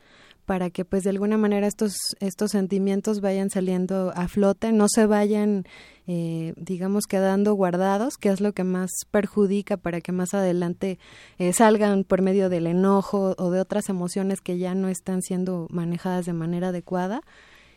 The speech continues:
Entonces, pues creo que eso es lo que más puede hacer la familia, las personas que se quedaron, eh, ahora sí que todo lo que son los supervivientes a, a esta situación, el que también trabajen este duelo.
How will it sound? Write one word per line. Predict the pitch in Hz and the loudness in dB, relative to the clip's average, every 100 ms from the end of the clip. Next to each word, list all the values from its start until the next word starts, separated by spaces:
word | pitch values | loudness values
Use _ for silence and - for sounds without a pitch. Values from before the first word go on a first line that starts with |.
| _ | _
Entonces, | - 190 202 196 214 202 | -10 -8 -6 -6 -4 -6
pues | - - 220 | -6 -4 -4
creo | - 247 | -2 -2
que | 233 | 0
eso | 262 269 | 0 0
es | |
lo | 254 | -2
que | 254 208 | -2 -2
más | 202 202 | -2 -4
puede | - 220 208 | -4 -2 -2
hacer | 202 202 | -2 -2
la | 202 202 | -2 -2
familia, | 196 190 196 196 | -2 -2 -2 -2
las | 196 180 | -4 -6
personas | 170 - 190 190 | -8 -8 -6 -6
que | - | -8
se | 180 170 | -8 -8
quedaron, | - 170 175 185 185 165 | -6 -6 -4 -4 -4 -6
eh, | 165 156 151 _ _ - - | -10 -12 -12 _ _ -20 -8
ahora | 190 185 | -4 -2
sí | 190 180 | -4 -6
que | - 175 | -6 0
todo | 208 208 | 6 8
lo | 208 | 6
que | 180 | 2
son | 180 190 | -2 -2
los | 190 | -4
supervivientes | 196 185 170 175 180 185 180 196 - | -6 -6 -6 -2 -2 -2 -4 -6 -6
a, | 170 160 | -6 -6
a | 165 | -6
esta | 170 - 190 | -6 -6 -8
situación, | 180 - 175 - 220 285 - - - - | -8 -8 -8 -6 -6 -8 -16 -20 -16 -8
el | 196 | -4
que | 202 | -2
también | 208 214 214 | 0 0 0
trabajen | 220 214 208 214 202 | 0 -2 -2 -4 -4
este | 185 - 190 | -6 -4 -2
duelo. | 190 185 170 | 0 -2 -6